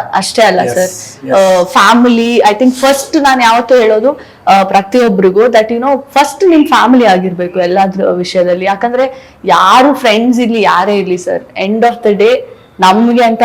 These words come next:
Speaker 1: ಬರೋರು ನಮ್ಮ ಅಪ್ಪ ಅಮ್ಮ, ನಮ್ಮ ಅಣ್ಣ ತಂಗಿ ಅಷ್ಟೇ, ಬೇರೆ ಯಾರು ಅಲ್ಲ. So ಪ್ರೀತಿ ಅನ್ನೋದು, I think, ಆ, ಪ್ಯೂರ್ ಆಗೋದು ಯಾವಾಗ ಅಂದ್ರೆ ಅದು,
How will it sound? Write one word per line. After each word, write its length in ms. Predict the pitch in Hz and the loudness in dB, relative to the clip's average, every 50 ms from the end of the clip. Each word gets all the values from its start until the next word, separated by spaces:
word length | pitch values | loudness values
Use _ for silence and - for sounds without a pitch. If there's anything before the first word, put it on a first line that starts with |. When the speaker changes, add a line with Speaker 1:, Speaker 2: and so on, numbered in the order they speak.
| 226 214 | 2 2
Speaker 1:
ಬರೋರು 540 | 202 190 185 180 196 208 208 208 202 220 | 2 2 2 2 4 2 2 2 0 0
ನಮ್ಮ 320 | 226 202 190 185 180 180 175 175 180 | 0 0 -2 -2 -2 -2 -2 -2 -2
ಅಪ್ಪ 260 | 180 - - - 202 | -2 -4 -4 -2 -2
ಅಮ್ಮ, 220 | 202 196 190 196 196 190 | 0 0 0 0 -2 -2
ನಮ್ಮ 280 | 190 185 180 185 180 175 | -2 -4 -6 -4 -6 -6
ಅಣ್ಣ 220 | 180 185 190 196 196 196 185 | -6 -6 -8 -8 -10 -10 -8
ತಂಗಿ 560 | 190 185 185 190 - _ - 185 180 185 180 | -8 -10 -10 -12 -18 _ -12 -10 -8 -6 -2
ಅಷ್ಟೇ, 600 | 185 180 180 - - - - 247 - - - - - | -2 -2 -2 -2 -6 -2 0 0 0 0 -6 -12 -6
ಬೇರೆ 220 | 185 190 190 180 180 | -4 -2 0 2 2
ಯಾರು 320 | 175 175 - 190 202 214 | 0 0 0 0 0 0
ಅಲ್ಲ. 200 | 202 180 175 - 196 - - - - - _ _ - - | 0 0 -2 -2 -4 -6 -8 -18 -20 -20 _ _ -4 -2
So 100 | 247 220 | -2 0
ಪ್ರೀತಿ 480 | 220 - 254 269 285 311 330 320 349 349 | 0 0 0 2 2 2 2 2 2 2
ಅನ್ನೋದು, 400 | 320 294 294 294 285 294 277 311 | 2 2 2 0 -2 0 0 2
I 140 | 277 240 | 2 2
think, 440 | 240 - 262 262 269 254 - - 220 | 2 2 0 0 0 -2 -4 -2 0
ಆ, 260 | 202 180 175 165 165 | 2 2 2 2 0
ಪ್ಯೂರ್ 520 | 156 - - - 240 220 226 247 277 320 320 | -2 -4 -2 0 2 4 4 4 4 4 4
ಆಗೋದು 340 | 302 294 269 277 269 - 254 | 4 4 4 2 2 2 2
ಯಾವಾಗ 300 | 226 226 233 233 233 233 | 2 2 2 0 0 -2
ಅಂದ್ರೆ 260 | 220 220 220 240 269 262 | -4 -4 -2 0 2 2
ಅದು, 540 | 220 196 202 202 190 185 185 175 175 170 | 2 2 0 -2 -2 -2 -2 -4 -4 -6